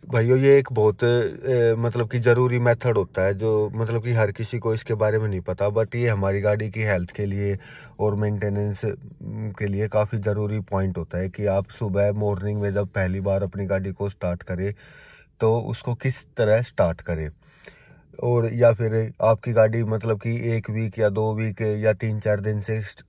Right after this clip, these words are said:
खड़ी है, तो उसको आप, अ, उसके बाद स्टार्ट करते हो, तो किस तरह उसको आप स्टार्ट करेंगे। तो सबसे पहले तो आपको क्या करना है कि जैसे, अ,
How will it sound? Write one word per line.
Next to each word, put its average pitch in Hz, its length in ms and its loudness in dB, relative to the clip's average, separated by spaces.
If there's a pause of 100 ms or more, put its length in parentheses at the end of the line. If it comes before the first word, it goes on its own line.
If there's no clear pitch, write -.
(120)
खड़ी 101 280 0
है, 95 260 0
तो 107 220 -2
उसको 113 520 -2
आप, 107 360 0
अ, 113 120 0 (480)
उसके 120 280 -6
बाद 107 340 4
स्टार्ट 98 380 0
करते 101 280 -4
हो, 95 180 -2
तो 101 140 -6
किस - 280 -8
तरह 95 180 -2
उसको 90 320 -6
आप 90 260 -2 (380)
स्टार्ट 87 380 0
करेंगे। 85 420 -4 (580)
तो 131 420 6 (760)
सबसे 147 260 2
पहले 120 260 6
तो 120 100 4
आपको 117 260 4
क्या 120 180 4
करना 113 260 0
है 101 80 2
कि 110 100 -6
जैसे, 110 440 0
अ, 107 480 0